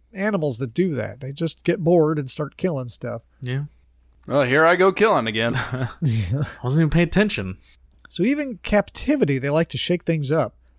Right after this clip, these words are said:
Speaker 1: Orcas have been observed taking their complimentary fish lunch and spitting some of it out on the surface or even in a shallow part of their tank. Then they recede back underwater and wait.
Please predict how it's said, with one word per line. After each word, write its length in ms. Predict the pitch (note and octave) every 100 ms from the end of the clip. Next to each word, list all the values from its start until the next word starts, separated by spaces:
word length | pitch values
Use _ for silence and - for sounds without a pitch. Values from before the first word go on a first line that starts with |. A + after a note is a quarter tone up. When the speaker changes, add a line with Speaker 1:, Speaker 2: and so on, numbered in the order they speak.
| _ F3
Speaker 1:
Orcas 320 | G#3+ B3+ -
have 100 | F#3+
been 120 | F3+
observed 540 | E3 C#3 F#3+ F3+ C#3 -
taking 400 | F#3+ A3+ A#3 A3+
their 160 | D#3+
complimentary 680 | - G3 A3 G#3 G3+ F3+ D#3
fish 320 | - G#3 -
lunch 420 | F3 F3+ C3+ - -
and 180 | D3 C3
spitting 500 | - - - C4+ B3
some 200 | - A3
of 100 | F#3
it 80 | F#3
out 220 | G3 E3
on 100 | C3
the 60 | B2
surface 500 | - F#3+ - A#2+ -
or 140 | C#3
even 300 | F3+ F3+ E3+
in 100 | D3+
a 60 | C3+
shallow 360 | - E3 E3+
part 220 | D#3 D#3+ D#3
of 60 |
their 120 | C3+
tank. 460 | A#2 - E3+ G#2 - _ _ _
Then 500 | C#3+ A3 F#3 E3+ F3+
they 120 | D#3
recede 440 | C#3 - - G#3+ G3+
back 260 | F#3+ F#3 F3+
underwater 580 | E3 D3 E3 G3 E3+
and 240 | C#3 A#2+ A#2
wait. 380 | C#3+ A2+ -